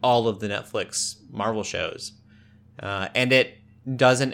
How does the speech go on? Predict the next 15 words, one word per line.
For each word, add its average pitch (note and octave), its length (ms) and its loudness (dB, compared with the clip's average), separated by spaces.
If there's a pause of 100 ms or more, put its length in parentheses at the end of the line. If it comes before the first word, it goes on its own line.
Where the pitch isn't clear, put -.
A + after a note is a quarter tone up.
end A#2 280 0
in A2+ 80 -2
a A#2 60 0
way A2+ 160 2
that G#2+ 160 -4
satisfies G#2+ 600 -2
me G2+ 160 -6
as, F#2 420 -4
like, G2+ 140 -6
a F#2+ 40 -12
finale G#2 640 -6
for A2 340 -8
all F#2 300 -4
of A#2 100 -6
'em. E3 260 -6